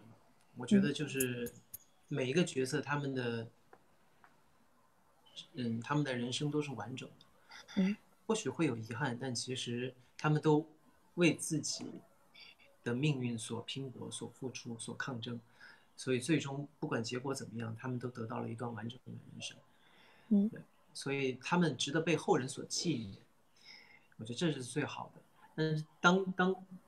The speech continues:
Speaker 1: 中间呢，肯定会有摩擦，肯定会有冲突，肯定会有误会，因为没有这些误会的话，就没有办法成就接下来的一些起承转合和一些铺垫。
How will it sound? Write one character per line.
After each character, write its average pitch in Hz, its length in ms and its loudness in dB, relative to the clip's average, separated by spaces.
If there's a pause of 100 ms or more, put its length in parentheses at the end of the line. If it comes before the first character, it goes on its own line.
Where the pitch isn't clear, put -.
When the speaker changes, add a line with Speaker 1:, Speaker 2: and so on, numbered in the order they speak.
(120)
Speaker 1:
中 220 200 10
间 214 200 6
呢， 196 120 2 (120)
肯 113 160 -4
定 147 120 -2
会 160 200 6
有 - 200 0 (840)
摩 123 200 -2
擦， 131 400 0
肯 120 160 -6
定 147 140 -2
会 156 120 2
有 123 80 2
冲 147 300 -4
突， - 120 -12 (180)
肯 - 140 -6
定 117 100 -2
会 151 100 0
有 117 200 -2
误 127 220 -4
会， - 140 -14 (580)
因 156 120 6
为 143 40 4
没 135 100 2
有 165 100 6
这 135 140 -2
些 123 120 -2
误 143 160 2
会 123 140 0
的 117 100 -2
话， 117 200 0
就 117 180 -4 (540)
没 139 120 -4
有 151 120 4
办 135 180 0
法 120 80 -4
成 120 220 -6
就 127 120 -2
接 135 200 -4
下 131 180 0
来 107 180 -6
的 120 100 -6
一 117 140 -2
些 113 320 -4 (580)
起 - 220 -2
承 127 220 -4
转 - 200 -6
合 - 220 -20 (100)
和 120 120 -6
一 117 80 -4
些 117 160 -6
铺 131 260 -4
垫。 117 220 -4